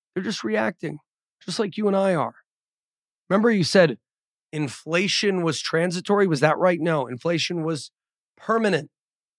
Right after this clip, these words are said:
What he's sort of saying is, "Well, if inflation's permanent, we're gonna keep raising rates. If things start going to hell,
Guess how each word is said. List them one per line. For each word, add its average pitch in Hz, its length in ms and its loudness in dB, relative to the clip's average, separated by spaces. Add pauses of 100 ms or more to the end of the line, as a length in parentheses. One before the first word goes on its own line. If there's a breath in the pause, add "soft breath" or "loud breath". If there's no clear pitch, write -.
(1000)
What 220 120 4
he's 247 200 2
sort 359 180 4
of 262 100 4
saying 220 520 4
is, 151 480 0 (840)
"Well, 226 560 4 (240)
if 254 300 2
inflation's 196 880 0
permanent, 175 460 0
we're 160 140 -6
gonna 156 140 0
keep 170 220 -8
raising 147 360 0
rates. 143 580 -2 (880)
If 208 180 2
things 190 280 0
start 180 280 0
going 180 220 4
to 139 40 2
hell, 156 360 2